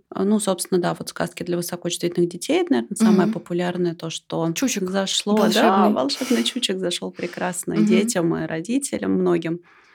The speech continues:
Speaker 1: У нас уже большое, да, количество выпущенных экземпляров, что там, по-моему, под,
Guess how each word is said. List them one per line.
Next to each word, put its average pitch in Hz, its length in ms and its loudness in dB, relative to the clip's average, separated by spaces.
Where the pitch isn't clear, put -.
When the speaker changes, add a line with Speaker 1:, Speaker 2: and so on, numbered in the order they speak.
Speaker 1:
У 180 40 -4
нас 175 120 -4
уже 160 220 -4
большое, 165 540 -4
да, 151 140 -10
количество - 680 -10
выпущенных 165 580 -6
экземпляров, 202 540 -2
что - 180 -8
там, 170 200 -10
по-моему, 170 340 4
под, - 220 -8